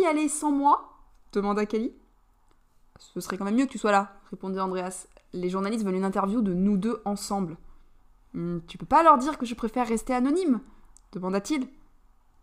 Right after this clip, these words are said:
J'aimerais aussi que tu sois là, en fait. Ça me soutiendrait. J'ai peur de ce qu'ils vont demander, et déjà que mon père ne me lâche pas. » « Je suis désolé », écrivit-il. Il ajouta un smiley triste, parce que c'est ce qu'il fallait faire dans ce cas-là.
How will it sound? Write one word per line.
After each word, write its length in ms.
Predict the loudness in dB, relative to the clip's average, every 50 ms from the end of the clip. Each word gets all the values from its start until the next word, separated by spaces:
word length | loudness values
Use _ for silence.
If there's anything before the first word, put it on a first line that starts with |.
| _ _ _ _ _ _ -18 -12
J'aimerais 280 | -8 -4 -2 0 0 0
aussi 240 | 0 2 0 -2 -2
que 60 | -2
tu 100 | -6 -4
sois 140 | 0 2 4
là, 320 | 4 4 2 -2 -14 -20 -20 -20 -14 -8
en 80 | -6 -4
fait. 280 | -4 -4 -6 -8 -14 -20 _ -20 -20 _ _ -20
Ça 240 | -20 -18 -12 -10
me 80 | -8 -8
soutiendrait. 500 | -8 -8 -8 -4 -2 -2 -2 -2 -2 -6 -8 -14 -20 -20 -20 -20 -20 -20 -20 -20 -18 -14
J'ai 340 | -12 -10 -10 -6 -4 -4 -4
peur 400 | -4 -6 -12 -12 -2 2 2 2
de 60 | 2
ce 80 | 2 -2
qu'ils 120 | -2 -2
vont 120 | 0 0 0
demander, 480 | 2 2 2 2 2 2 0 0 0 0
et 180 | 0 0 0
déjà 200 | 0 0 -2 -2
que 80 | -2 -2
mon 100 | -2 2
père 160 | 4 4 4
ne 80 | 4 4
me 60 | 2
lâche 240 | 0 0 -2 0 2
pas. » « 260 | 6 6 6 4 2 -8 -20 _ _ _ _ _ _ _ -20 -20 _ _ _ _ _ _ -20 -20 -20 -18 -10
Je 80 | -6 -6
suis 180 | -4 -4 -4 -2
désolé », 380 | -2 2 2 4 4 4 4 2 -4 -16 -18 -16 -12 -12
écrivit-il. 580 | -12 -8 -4 -4 -2 -2 -2 -2 -2 -4 -4 -6 -12 _ _ _ _ _ _ _ _ _ _ -10
Il 160 | -8 -6 -6
ajouta 240 | -4 -4 -4 -4 -4
un 80 | -4
smiley 540 | -4 -4 -4 -4 -2 0 2 2 2 0 -2
triste, 460 | -4 -2 0 0 0 0 -2 -8 -14 -16
parce 160 | -14 -14 -12
que 240 | -10 -8 -8 -6 -8
c'est 160 | -8 -10 -12
ce 80 | -12 -12
qu'il 120 | -12 -14
fallait 180 | -12 -12 -14 -10
faire 220 | -8 -8 -8 -8
dans 120 | -8 -12 -16
ce 80 | -14
cas-là. 240 | -12 -10 -10 -10 -12